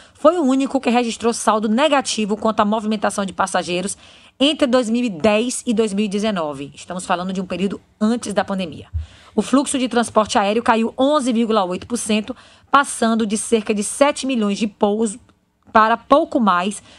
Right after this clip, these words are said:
de seis milhões de pessoas transportadas anualmente. Salvador perdeu quatro posições no ranking nacional de movimentação aérea,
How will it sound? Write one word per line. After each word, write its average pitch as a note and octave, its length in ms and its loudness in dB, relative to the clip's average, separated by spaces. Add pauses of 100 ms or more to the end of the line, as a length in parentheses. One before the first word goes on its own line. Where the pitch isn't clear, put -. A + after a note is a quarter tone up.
(120)
de G3 100 -6
seis D4+ 380 2
milhões A#3+ 300 -2
de A3+ 80 -4
pessoas A3 420 -2
transportadas G3+ 720 -2
anualmente. G3+ 640 -4 (320)
Salvador A3+ 480 2
perdeu G#3 360 0
quatro C#4 460 2
posições G#3+ 540 -2
no G3 80 -2
ranking F#3 240 -4
nacional F#3 420 0
de G3 80 -4
movimentação F3+ 640 -2
aérea, G#3 280 0